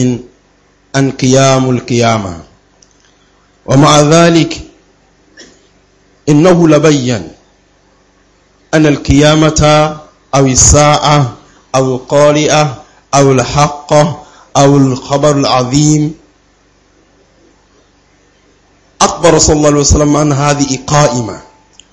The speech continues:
وأخبر كذلك أن هذا من أمور الغيبية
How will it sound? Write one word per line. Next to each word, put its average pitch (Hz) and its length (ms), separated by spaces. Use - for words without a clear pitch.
وأخبر 156 520
كذلك 160 500
أن 156 240
هذا 160 600
من 160 300
أمور 151 300
الغيبية 127 840